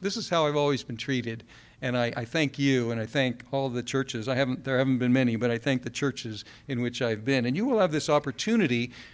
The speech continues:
to extend this if, by God's grace, we're able to elect elders and elect deacons, then,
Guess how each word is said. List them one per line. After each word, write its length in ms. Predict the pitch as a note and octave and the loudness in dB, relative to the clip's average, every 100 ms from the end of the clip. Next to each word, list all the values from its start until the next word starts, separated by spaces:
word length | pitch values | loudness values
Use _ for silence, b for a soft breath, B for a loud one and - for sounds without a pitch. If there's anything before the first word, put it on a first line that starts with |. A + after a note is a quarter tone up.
| B - | B -4
to 200 | F3 C#3+ | 2 2
extend 540 | - - G#3+ B3+ G#3+ | 2 2 6 6 6
this 460 | A2 F#2+ C#3 - - b b | 2 -2 -2 -4 -8 b b
if, 300 | D3 E3 - | 2 2 4
by 140 | - D3+ | 4 6
God's 320 | D3 E3 D3+ | 6 6 4
grace, 380 | C#3 B2 D3+ C3+ | 0 0 -2 -2
we're 120 | B2+ | 0
able 220 | C3+ B2+ | 0 -2
to 280 | - D3 C3+ | -2 -4 -2
elect 400 | B2+ C3 E3+ - | 0 2 2 -2
elders 560 | B2+ C3+ B2+ C#3 E3 - | 0 0 2 0 0 -4
and 100 | B2 | -4
elect 360 | A#2 D3 D3 | 0 0 0
deacons, 520 | F#3+ G3+ C3+ B2+ F3 C3 | -2 -2 -2 -4 -4 0
then, 240 | C3+ | 2